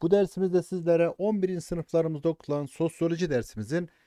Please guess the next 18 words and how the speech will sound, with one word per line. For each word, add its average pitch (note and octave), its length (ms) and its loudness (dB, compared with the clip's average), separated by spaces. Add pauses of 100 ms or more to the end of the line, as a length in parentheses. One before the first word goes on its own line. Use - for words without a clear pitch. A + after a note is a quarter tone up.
(340)
birinci A#3+ 360 0
dönem G3 260 0
ikinci F3+ 360 -8
sınav C#3+ 260 -6
sorularının E3 440 0
cevaplarını B2+ 460 0
yapacağız. A2 500 -4 (120)
Birinci E3+ 280 -2
sorumuzla D3 380 2
başlayalım. G#2+ 480 -4 (1900)
Toplumsallaşma B3 1080 2
genel F3 440 0
anlamda C3+ 500 -2
bir F#3 220 2
adaptasyon C#3+ 800 -4
ve E3 60 -2
tamamlanma F3 600 -2
sürecidir. A2 640 -4